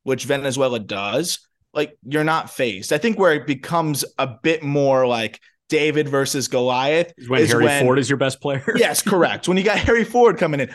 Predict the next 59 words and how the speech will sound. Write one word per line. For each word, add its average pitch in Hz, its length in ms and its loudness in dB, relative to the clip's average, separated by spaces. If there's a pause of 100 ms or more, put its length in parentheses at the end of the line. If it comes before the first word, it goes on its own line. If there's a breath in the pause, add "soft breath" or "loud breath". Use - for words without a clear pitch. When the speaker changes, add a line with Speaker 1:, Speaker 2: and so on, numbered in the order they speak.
(160 loud breath)
Speaker 1:
or 185 80 0
you've 208 160 -2
got 214 180 0
the 202 80 0
guy 190 220 2
that's 185 160 -2
been 170 160 -2
playing 170 340 0
in 160 80 -2
the 147 60 -4
Mexican 147 500 -4
League 123 220 -2
for, 131 120 0
like, 117 200 -4
six - 280 -4
years, 127 300 -4
has 110 140 -10
been 131 180 -6
out 131 160 -4
of 117 80 -6
affiliated 113 540 -4
baseball. 113 500 -8 (220 soft breath)
That's 151 340 -2
your 135 120 2
first 127 280 -2
or 120 80 -4
second 110 320 -4
reliever. 107 400 -8 (240 loud breath)
Like, 151 160 -2
for 170 100 2
Venezuela, 202 600 2
man, 196 160 2
they 202 100 0
close 208 240 2
the 208 60 -2
game 214 180 0
out 208 100 2
with 185 120 0
Jose 202 280 2
Alvarado. 185 760 0 (180 loud breath)
Like, 160 220 0
I, 190 100 4
I 175 160 2
understand 190 380 0
that 180 80 0
the 165 80 4
lineup's 156 380 0
not, 151 180 -2
like, 135 200 -4 (440)
big 156 200 0
name, 139 220 -2
big 143 180 -2
name, 135 220 -4
big 147 180 -2
name, 131 220 -4
big 165 160 -2
name, 123 300 -4 (160 soft breath)
but 170 160 0
it's 143 180 -2